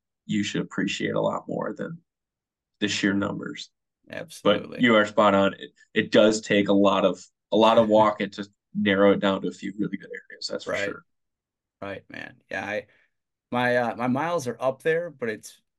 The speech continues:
Speaker 2: mostly because the past, like, two or three times that I've, uh,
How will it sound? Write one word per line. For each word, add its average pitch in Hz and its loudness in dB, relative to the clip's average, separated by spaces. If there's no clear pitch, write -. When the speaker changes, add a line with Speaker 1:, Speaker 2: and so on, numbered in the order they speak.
Speaker 2:
mostly 127 -2
because 120 -4
the 113 -10
past, 110 -6
like, 113 -10
two 120 -6
or 110 -6
three 110 -10
times 110 -6
that 110 -8
I've, 98 -8
uh, 92 -6